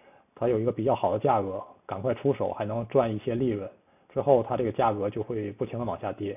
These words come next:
所以大家还是把控好自己挖矿的风险，至少在第一时间要把电费要卖出来。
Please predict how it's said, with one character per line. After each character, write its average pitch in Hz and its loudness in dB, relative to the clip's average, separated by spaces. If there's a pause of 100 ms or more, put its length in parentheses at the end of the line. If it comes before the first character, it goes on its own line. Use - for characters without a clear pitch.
(460)
所 127 4
以 120 8
大 120 6
家 123 4
还 113 2
是 113 0
把 95 0
控 143 0
好 104 2
自 117 0
己 104 -2
挖 123 2
矿 139 2
的 113 -2
风 139 0
险， 101 -2 (200)
至 165 6
少 107 2 (540)
在 131 0
第 143 4
一 147 6
时 117 0
间 117 2
要 117 2
把 92 2
电 123 2
费 139 4
要 98 0
卖 95 -2
出 - -8
来。 90 -6